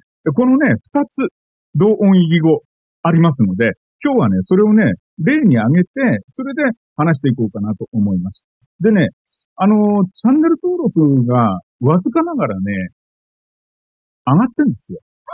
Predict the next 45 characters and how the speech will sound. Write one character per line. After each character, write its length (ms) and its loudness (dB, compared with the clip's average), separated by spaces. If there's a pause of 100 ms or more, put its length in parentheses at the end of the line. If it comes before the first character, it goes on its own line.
<laughs> 540 -2
嬉 360 -2
し 20 0
い 20 -2
こ 120 -2
と 160 -4
に。 260 -4 (340)
ね。 140 0 (520)
ま 120 2
あ、 180 -4 (180)
ま 140 0
あ、 40 0 (180)
チ 80 -2
ャ 40 2
ン 80 0
ネ 80 4
ル 140 -2
登 160 2
録 240 0 (160)
押 140 4
し 80 -2
て 80 0
な 120 0
い 40 2
人、 200 -2 (480)
ね、 220 0 (120)
見 200 0
て 100 0
た 140 -2
ら 140 -4 (100)
押 100 2
し 60 0
て 80 -2
く 80 0
だ 80 -2
さ 300 -2
い。 180 -4
お 80 -6
願 160 2
い 60 -2
し 60 -6
ま 280 2
す。 160 -12 (360)
は 100 -2
い。 60 -4